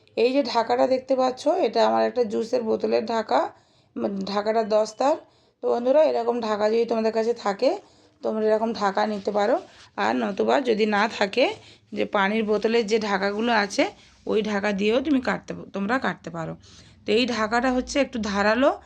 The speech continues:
সেই জন্য এই ঢাকা দিয়ে আমার খুব সুবিধা হয়। এরম যদি ঢাকা থাকে তোমরা নিও। তো যাই হোক বন্ধুরা, একটু লেচি কেটে আমি একটা একটা লেচি একটু বেলে নিচ্ছি।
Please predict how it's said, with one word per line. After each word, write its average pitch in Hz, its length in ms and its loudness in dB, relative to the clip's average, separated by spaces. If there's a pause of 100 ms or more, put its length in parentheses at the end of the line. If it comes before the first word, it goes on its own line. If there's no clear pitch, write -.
(220)
সেই 214 240 -2
জন্য 226 200 0
এই 220 140 0
ঢাকা 214 280 -2
দিয়ে 247 160 0
আমার 220 320 -2
খুব - 200 -8
সুবিধা 185 400 -4
হয়। 165 200 -8 (480)
এরম 202 240 -2
যদি 214 160 0
ঢাকা 190 280 -4
থাকে 202 320 -6
তোমরা 208 320 -4 (540)
নিও। 180 280 -6 (640)
তো 247 80 -8
যাই 254 220 2
হোক 269 160 2
বন্ধুরা, 262 420 2
একটু 254 180 -4
লেচি 220 300 0
কেটে 240 320 0 (480)
আমি 220 180 -4
একটা 214 200 -4
একটা 220 140 0
লেচি 202 320 -2
একটু 220 180 -4
বেলে 202 300 0
নিচ্ছি। 220 300 -2